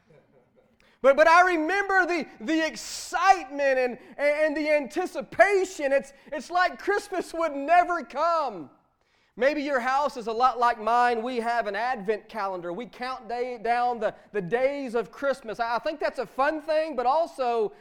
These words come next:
man, it can be a really bad thing as well. Because what happens many times when you see that Christmas is still twenty-one days down the road, it's like, "Will Christmas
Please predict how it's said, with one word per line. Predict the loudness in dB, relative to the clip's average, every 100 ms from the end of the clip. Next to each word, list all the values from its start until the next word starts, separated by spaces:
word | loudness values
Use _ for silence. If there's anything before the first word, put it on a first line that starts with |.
| _
man, | -4 -2
it | 0
can | 0
be | 2
a | 2
really | 2 0
bad | 2 4 4 2
thing | -2 -2 -2
as | -4
well. | 2 4 4 2
Because | -4 -2 -2 -2 -8 0
what | 0
happens | 2 4 4 2 -4
many | -4 -4
times | -2 -4 -2 -4
when | -4 -4
you | -4
see | -6 -4 -2
that | 0 -2 -6 _
Christmas | 0 0 2 -2 -2
is | -4
still | -6 0 6 6 6 -10 _
twenty-one | -2 6 8 10 8 10 10 8 4
days | 4 4 4 2 2
down | 6 10 10
the | 8
road, | 8 10 10 8
it's | 2 6
like, | 6 6 -6 2
"Will | 2 2
Christmas | 8 8 8 4 2 2